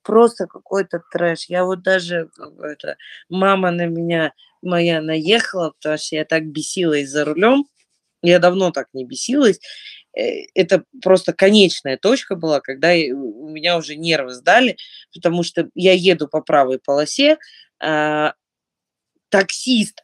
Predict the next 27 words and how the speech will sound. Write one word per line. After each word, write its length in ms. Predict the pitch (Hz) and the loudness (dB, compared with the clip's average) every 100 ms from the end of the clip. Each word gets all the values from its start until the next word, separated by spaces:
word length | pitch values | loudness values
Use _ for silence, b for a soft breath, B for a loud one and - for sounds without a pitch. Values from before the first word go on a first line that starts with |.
| _ | _
отпарковывается 1600 | 156 - - 170 - - 285 339 285 190 165 135 123 - 123 123 _ | -8 -6 0 0 0 2 6 8 6 0 -4 -4 -8 -6 -6 -6 _
тупо 360 | - 269 214 156 | -4 -4 -2 -4
без 340 | 147 160 277 - | 0 2 2 2
поворотников. 1040 | 330 320 330 302 254 202 - 151 - 143 - _ _ _ 202 | 2 6 6 4 2 -2 -4 -14 -10 -10 -10 _ _ _ -6
Вот 240 | 214 233 _ _ _ _ | -4 -4 _ _ _ _
просто 340 | 240 247 - | 0 0 0
ему 180 | 170 175 | -6 -6
похер, 380 | - 226 214 151 | -2 -2 0 -4
что 160 | - - | -4 -14
кто-то 360 | - 175 165 | -4 -2 -2
едет 240 | 147 139 131 | -4 -6 -8
по 120 | 131 | -10
правой 280 | - - - | -8 -8 -8
полосе. 400 | - 254 254 330 | -6 -6 -2 0
Он 140 | 254 B B B B B | 0 B B B B B
отстраивается 880 | 208 - - 262 302 262 190 - 170 | -2 -2 0 4 4 4 0 -6 -8
передо 360 | - 175 175 | -6 -6 -4
мной 200 | 202 285 | -2 -2
так, 200 | 311 185 | -2 -4
что 160 | - 175 | -6 -10
мне 220 | 180 180 175 | -6 -6 -6
приходится 580 | 165 - 170 156 - - | -10 -8 -6 -4 -6 -8
отторма-, 480 | - 185 202 196 165 147 180 | 0 0 2 -2 -4 -2 0
резко 420 | 196 190 - - | 4 2 0 -16
оттормаживаться 880 | - - 165 208 311 311 202 - 170 | -14 -12 -10 -2 0 0 -2 -4 -4
экстренно, 560 | 165 160 - - 143 b b b b b b - | -4 -6 -16 -20 -20 b b b b b b -6
э, 320 | - 165 160 | 0 4 4